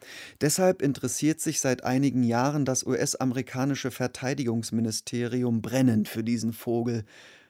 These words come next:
und hat in seine Erforschung enorme Summen gesteckt. Die Dachsammer, die im Herbst von Alaska bis ins nördliche Mexiko fliegt, schafft es,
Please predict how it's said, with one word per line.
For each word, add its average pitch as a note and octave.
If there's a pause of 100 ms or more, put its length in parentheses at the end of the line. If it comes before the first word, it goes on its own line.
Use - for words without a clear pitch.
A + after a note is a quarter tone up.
(120)
und A#2+
hat C#3
in C3+
seine B2+
Erforschung C3+
enorme C3
Summen A#2
gesteckt. - (840)
Die A#2+
Dachsammer, D3 (460)
die C#3
im C3+
Herbst C#3+
von C#3
Alaska C3
bis D#3+
ins -
nördliche D3
Mexiko B2
fliegt, -
schafft -
es, G3